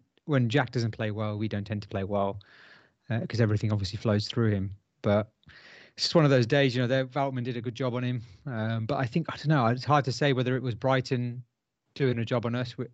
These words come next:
which it was to some extent, but also I think just generally we were very sloppy, you know, simple five-yard passes we weren't making.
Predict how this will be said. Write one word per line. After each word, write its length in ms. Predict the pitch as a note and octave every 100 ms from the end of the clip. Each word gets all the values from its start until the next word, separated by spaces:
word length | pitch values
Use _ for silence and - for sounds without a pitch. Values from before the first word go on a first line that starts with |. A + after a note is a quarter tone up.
| _
which 240 | C3+ -
it 40 | C3
was 200 | B2+ A#2
to 140 | A#2+
some 160 | - B2+
extent, 300 | G#2 A#2+ A2
but 80 | B2+
also 240 | C#3 -
I 80 | A2
think 200 | C3 A#2+
just 180 | C3 -
generally 340 | A#2+ A#2+ A2 G#2+
we 60 |
were 80 | G#2+
very 220 | A2+ G#2+
sloppy, 360 | - A#2+ A2 A2
you 120 | G#2+
know, 100 | G2+
simple 300 | - B2 A#2
five-yard 440 | - A#2+ A2+ A2
passes 400 | G#2 A2+ G#2+ A2
we 80 | G#2+
weren't 100 | A2
making. 420 | G#2 A2 - G#2+